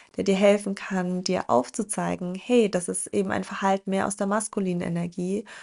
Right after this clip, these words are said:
und das ist ein Verhalten mehr aus der femininen Energie. Und das ist auch vollkommen fein, weil man dort trotzdem zueinander finden kann.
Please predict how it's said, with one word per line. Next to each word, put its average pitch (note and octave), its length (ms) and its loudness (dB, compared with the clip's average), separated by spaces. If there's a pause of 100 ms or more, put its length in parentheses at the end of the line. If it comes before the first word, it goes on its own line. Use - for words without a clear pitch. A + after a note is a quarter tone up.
(160)
und G3 120 -2
das C#4+ 180 4
ist G3 120 -2
ein F#3+ 100 0
Verhalten F#3+ 580 -4
mehr F3+ 260 -2
aus F#3 180 -4
der F#3 340 -2
femininen A3 580 0
Energie. E3+ 500 -4
Und E3+ 80 -2
das F#3 160 -4
ist G3 60 -2
auch - 160 2
vollkommen F#3+ 500 -2
fein, G3 360 -2
weil F#3 120 -4
man E3+ 160 -2
dort F#3 240 2 (300)
trotzdem G#3+ 580 0
zueinander F#3 580 0
finden G3 440 -6
kann. E3+ 360 -8